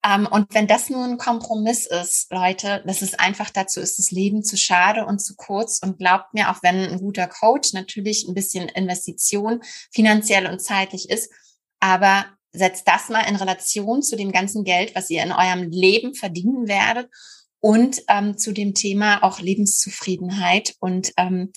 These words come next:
ja, dieser Gewissheit, dass das Leben endlich ist. Und es gibt so einen schönen Spruch in einem Film: ähm, "Irgendwann bedeutet niemals." Und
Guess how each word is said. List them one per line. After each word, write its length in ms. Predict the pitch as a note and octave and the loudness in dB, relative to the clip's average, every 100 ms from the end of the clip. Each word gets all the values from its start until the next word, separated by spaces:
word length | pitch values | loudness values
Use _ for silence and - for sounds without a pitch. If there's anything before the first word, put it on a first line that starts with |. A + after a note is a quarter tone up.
| - _ | -20 _
ja, 100 | G3 | -2
dieser 240 | F3+ E3+ F3 | 0 0 0
Gewissheit, 460 | E3+ F3+ - G3 | -2 -2 0 0
dass 120 | F#3+ | 0
das 160 | - F3+ | -2 -2
Leben 240 | F#3 F#3 | 0 0
endlich 460 | F#3 E3+ A3+ F3 - | 0 -2 -4 -8 -6
ist. 240 | G#3 - - - - _ | -4 -4 -8 -20 -20 _
Und 100 | F3 | -4
es 100 | - | -2
gibt 160 | F#3+ | 0
so 80 | - | 0
einen 80 | F#3+ | 0
schönen 320 | - F#3+ F#3+ | 2 2 2
Spruch 460 | - - A3 A#3 - | -2 -2 0 0 0
in 160 | G3 F#3 | 0 2
einem 340 | E3+ F3 F3 | 2 0 -4
Film: 500 | - G3 G#3+ C#4+ C#4+ _ _ _ _ - - - | 0 2 2 0 -4 _ _ _ _ -10 -6 2
ähm, 300 | F#3+ F#3+ F#3 F3+ - | 4 4 4 2 2
"Irgendwann 760 | F3+ F#3+ G#3+ G3+ D#3 F3+ G#3 G3+ | 2 4 4 4 2 4 0 -2
bedeutet 560 | F#3 E3+ E3 F#3+ F#3 | -4 0 0 -2 -4
niemals." 640 | F3+ G3 E3+ C#3+ D3+ - - _ _ - - - - _ _ | 0 2 2 0 -6 -10 -16 _ _ -20 -20 -20 -20 _ _
Und 380 | F#3+ F3 F3 E3+ | 0 2 2 -4